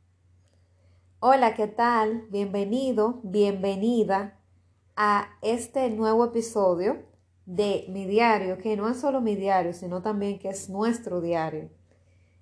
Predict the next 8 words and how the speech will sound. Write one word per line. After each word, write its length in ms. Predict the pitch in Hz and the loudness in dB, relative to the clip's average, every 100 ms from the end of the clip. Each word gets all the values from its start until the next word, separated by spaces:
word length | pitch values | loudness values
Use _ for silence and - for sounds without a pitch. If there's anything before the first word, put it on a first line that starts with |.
| _ _ | _ _
Y 460 | 214 214 208 208 185 | -2 0 2 0 0
ya 720 | 214 226 247 269 262 254 - _ | 2 2 2 0 -4 -6 -14 _
se 580 | 214 - - 208 202 196 | -20 -16 -6 -2 0 -2
escucha, 1000 | 196 - 226 233 277 254 240 214 202 - _ _ _ _ _ | -4 -4 -4 -2 2 2 2 0 -2 -10 _ _ _ _ _
se 140 | - | -8
escucha 320 | 220 233 240 277 | -6 -2 -2 0
fácil 500 | 233 185 180 165 - - - | 0 0 -2 -12 -14 -20 -14
decirlo, 580 | 180 185 185 170 151 160 | -12 -8 -6 -6 -8 -16